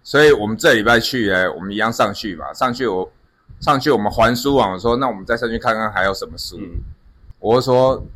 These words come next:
Speaker 1: ：“我们看看嘛，不一定要借。”这样就把他拐上去。
Speaker 2: 嗯。
Speaker 1: 拐上去看，然后上去以后他就看到说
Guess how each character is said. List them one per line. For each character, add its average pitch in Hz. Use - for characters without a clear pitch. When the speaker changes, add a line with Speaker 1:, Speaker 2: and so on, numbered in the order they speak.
Speaker 1:
：“我 -
们 120
看 143
看 139
嘛， 101
不 127
一 117
定 123
要 113
借。” 110
这 98
样 92
就 101
把 95
他 -
拐 73
上 92
去。 -
Speaker 2:
嗯。 95
Speaker 1:
拐 107
上 117
去 120
看， 117
然 117
后 143
上 147
去 135
以 104
后 120
他 117
就 120
看 123
到 113
说 123